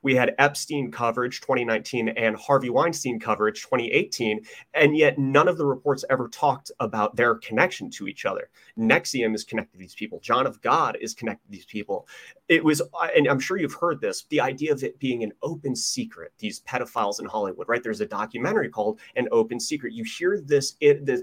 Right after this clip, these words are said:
this rhetoric used over and over again,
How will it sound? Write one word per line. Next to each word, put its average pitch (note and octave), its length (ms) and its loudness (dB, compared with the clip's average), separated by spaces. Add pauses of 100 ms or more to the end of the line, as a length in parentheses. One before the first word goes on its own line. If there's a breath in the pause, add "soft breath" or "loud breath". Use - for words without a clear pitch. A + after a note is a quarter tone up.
this A2+ 260 0 (240 loud breath)
rhetoric B2 680 4
used B2 420 0
over A2+ 240 0
and A2 80 2
over A#2 180 2
again, A2 300 -4